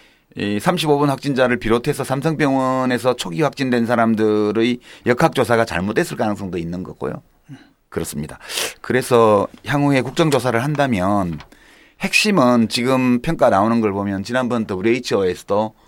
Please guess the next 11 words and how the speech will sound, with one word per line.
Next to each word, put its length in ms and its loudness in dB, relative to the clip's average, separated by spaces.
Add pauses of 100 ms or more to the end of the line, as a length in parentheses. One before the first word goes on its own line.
(300)
정보 240 0
공개 260 4
문제에 260 2
대해서 160 -4
좀 140 -2
얘기가 260 2
있었잖아요. 680 -2
아주 220 -2
점잖게 420 2
표현을 320 0
했지만 580 0